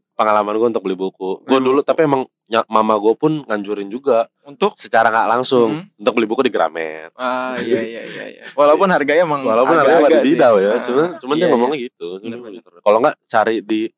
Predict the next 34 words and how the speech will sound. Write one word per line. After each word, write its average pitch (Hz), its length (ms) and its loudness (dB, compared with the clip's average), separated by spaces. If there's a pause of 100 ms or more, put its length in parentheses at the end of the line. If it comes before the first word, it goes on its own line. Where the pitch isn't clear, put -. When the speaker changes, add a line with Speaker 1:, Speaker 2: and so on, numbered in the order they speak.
(180)
Speaker 1:
ini 107 180 -4
deh, 135 120 0
Bang, 151 220 -2 (500)
di 107 140 -2
Shopee, 101 300 2
tapi 135 240 -2
ya 143 100 0 (100)
pastiinnya 113 440 0
yang 127 120 0
original. 110 540 -4
Speaker 2:
Hmm, 151 440 -8
Speaker 1:
Cuman 139 280 0
Speaker 2:
tapi 156 220 -4
agak 151 200 2
susah 170 220 0
sih. 104 80 -2
Speaker 1:
agak 110 140 2
susah, 139 400 2
Speaker 2:
Iya, 135 100 2
bener, 127 140 -10
agak 120 120 -6
Speaker 1:
gitu. 117 120 -8
Speaker 2:
susah. 127 140 -10
Lu 165 120 2
ngeliat 233 220 0
harganya 156 300 0
di 190 80 -4
Shopee 160 260 -6
tuh - 160 -6
nggak 143 200 -2
masuk 143 180 -4
akal 156 280 -2
semua, 170 260 -8
friend. 131 220 -12